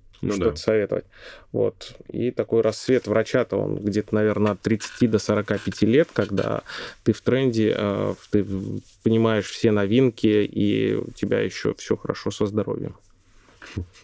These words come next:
Speaker 1: Э, н-, н-, хорошо. Э, ну, по сути, что даёт, э, человеку прохождение курсов?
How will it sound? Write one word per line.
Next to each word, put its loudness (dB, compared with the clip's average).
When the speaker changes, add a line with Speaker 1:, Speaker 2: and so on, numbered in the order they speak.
Speaker 1:
Э, -2
н-, -2
н-, -4
хорошо. -4
Э, -2
ну, 2
по 2
сути, 0
что -2
даёт, 2
э, 2
человеку 0
прохождение 0
курсов? -2